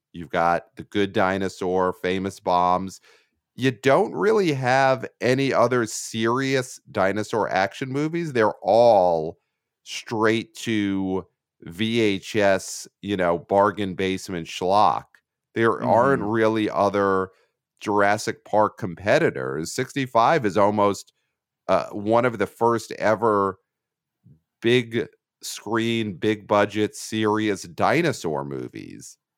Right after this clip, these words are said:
Speaker 1: that we've ever
Speaker 2: Yeah.
Speaker 1: had. There just is this, this l-, bar where audiences don't buy dinosaurs unless Spielberg is at least an exec producer.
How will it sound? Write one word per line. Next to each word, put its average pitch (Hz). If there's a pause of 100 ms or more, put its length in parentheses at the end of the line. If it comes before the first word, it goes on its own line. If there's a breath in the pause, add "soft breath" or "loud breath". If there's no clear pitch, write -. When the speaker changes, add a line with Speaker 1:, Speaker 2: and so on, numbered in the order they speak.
(120)
Speaker 1:
that 87
we've 82
ever 78
Speaker 2:
Yeah. 80
Speaker 1:
had. 60 (360)
There 113
just 110
is 95
this, 104 (120)
this 95
l-, 98
bar 92 (260)
where 107 (120)
audiences 101
don't 92
buy 104
dinosaurs 92
unless 92
Spielberg 101
is 90
at 87
least 95
an 92
exec 85
producer. 98